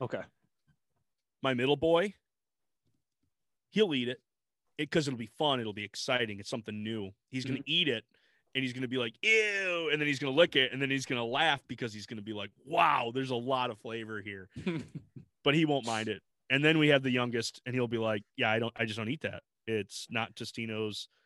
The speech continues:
Speaker 2: pizza rolls. It's not a Schwann's pizza. It's not mac and cheese. I don't eat stuff like that."
Speaker 1: Mm-hmm.
Speaker 2: <laughs>
Speaker 1: Okay.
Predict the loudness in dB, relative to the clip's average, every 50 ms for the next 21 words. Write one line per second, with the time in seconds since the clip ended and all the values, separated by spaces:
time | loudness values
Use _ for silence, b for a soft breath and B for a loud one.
0 | _ _ _ -10 -8 -8 -6 -6 -6 -6 -6 -6 -8 -10 -14 -18 -18 _ -12 -12
1 | -12 -8 -8 -6 -6 -6 -6 -6 -6 -4 -4 -6 -6 -8 -8 -8 -8 -8 -8 -10
2 | -10 -10 -10 -14 _ _ _ -16 -14 -12 -10 -8 -8 -6 -8 -8 -10 _ _ b
3 | b b b b b b b -8 -6 -6 -6 -8 -10 -8 -6 -6 -6 -8 -10 -10
4 | -10 -8 -8 -8 -10 -10 -10 -10 -12 -12 -12 -14 -18 -20 -20 -20 _ -16 -14 -10
5 | -6 -6 -6 -4 -4 -8 -4 0 2 2 2 0 -2 -8 -4 -4 -4 -4 -6